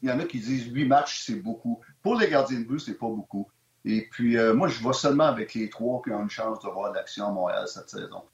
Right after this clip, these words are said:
C'est les seuls, c'est, c'est les seuls que je veux voir, c'est les seuls que je veux qu'ils soient prêts quand ça commence.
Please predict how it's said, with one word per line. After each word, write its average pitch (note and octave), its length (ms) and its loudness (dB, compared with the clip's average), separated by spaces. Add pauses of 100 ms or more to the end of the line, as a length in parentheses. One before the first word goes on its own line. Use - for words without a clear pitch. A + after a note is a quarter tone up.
(200)
C'est G#2 160 -2
les A#2 100 4
seuls, C3+ 360 4 (200)
c'est, A2 240 -2
c'est - 180 -6
les G#2+ 120 0
seuls - 240 0
que G#2 160 0
je F#2 80 -6
veux G2 120 0
voir, A#2+ 420 4 (200)
c'est - 160 -2
les G#2 160 2
seuls A#2+ 320 0
que G#2 160 -2
je F#2+ 100 -8
veux A2+ 100 0
qu'ils A2 60 -2
soient - 380 -2
prêts A2+ 320 0 (140)
quand - 120 0
ça - 160 -2
commence. - 460 -4